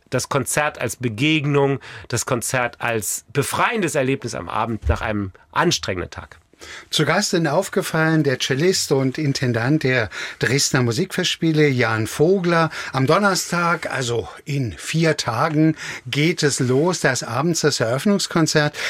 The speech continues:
Speaker 2: Jan, ich hab mir sagen lassen, der Vorverkauf ist in diesem Jahr so gut wie lange nicht. Kriegt man denn überhaupt noch Karten?
Speaker 1: Ja, das ist eine schöne Kombination. Wir haben schon sehr viel Karten verkauft. Wir haben auch ein sehr hohes Volumen angeboten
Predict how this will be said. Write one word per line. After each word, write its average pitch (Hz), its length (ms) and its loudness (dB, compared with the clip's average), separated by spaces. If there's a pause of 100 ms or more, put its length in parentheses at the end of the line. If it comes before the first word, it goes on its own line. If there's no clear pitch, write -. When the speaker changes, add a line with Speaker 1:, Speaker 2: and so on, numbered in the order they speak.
Speaker 2:
Jan, 160 220 2
ich 180 140 0
hab 196 80 0
mir 196 140 4
sagen 165 320 2
lassen, 180 440 2
der 147 120 2
Vorverkauf 175 720 -2
ist 156 160 -4
in 160 140 2
diesem 175 300 -2
Jahr 156 320 2 (160)
so 143 260 2
gut 180 500 0
wie 196 160 2
lange 180 520 4
nicht. 135 260 2 (200)
Kriegt - 460 -4
man 277 160 2
denn 165 160 2
überhaupt 117 440 -2
noch 107 160 -6
Karten? 92 500 -12 (240)
Speaker 1:
Ja, 165 180 2
das 151 100 -6
ist - 60 -4
eine 147 80 0
schöne 175 200 2
Kombination. 151 480 0
Wir 131 100 4
haben 135 160 0 (260)
schon 143 200 0
sehr 135 140 2
viel 143 100 -4
Karten 135 240 -2
verkauft. 135 600 -2 (200)
Wir 120 100 0
haben 127 40 2
auch 113 80 2
ein 120 60 2
sehr 120 180 0
hohes 139 240 2
Volumen 131 260 2
angeboten 147 640 0